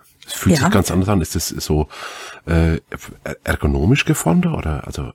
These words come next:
Speaker 2: Ja, ja, genau. Das ist ergonomisch
Speaker 1: Mhm.
Speaker 2: geformter Zucker. Dann, dann nimmst du das Salz.
Speaker 1: Das Salz ist,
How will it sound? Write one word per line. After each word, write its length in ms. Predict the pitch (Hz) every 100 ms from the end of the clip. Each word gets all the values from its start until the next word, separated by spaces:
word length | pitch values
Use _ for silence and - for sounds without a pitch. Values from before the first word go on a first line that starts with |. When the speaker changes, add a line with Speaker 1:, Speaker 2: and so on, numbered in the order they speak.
| -
Speaker 2:
Ja, 80 | 196
ja, 200 | - 185
genau. 380 | 208 196 185 143
Das 180 | 135 -
ist 180 | - -
ergonomisch 540 | 175 190 185 196 208
Speaker 1:
Mhm. 40 | -
Speaker 2:
geformter 360 | - 208 -
Zucker. 340 | 160 202 - 131 - - - - - -
Dann, 240 | 170 170 - - - - -
dann 120 | 165
nimmst 320 | 175 220 - -
du 240 | 208 202 - - - _ _ _
das 200 | - 156
Salz. 680 | 156 170 185 143 - - - _ _ -
Speaker 1:
Das 260 | - - - _ _ - _ - _ - -
Salz 640 | - - - 95 110 -
ist, 320 | - - -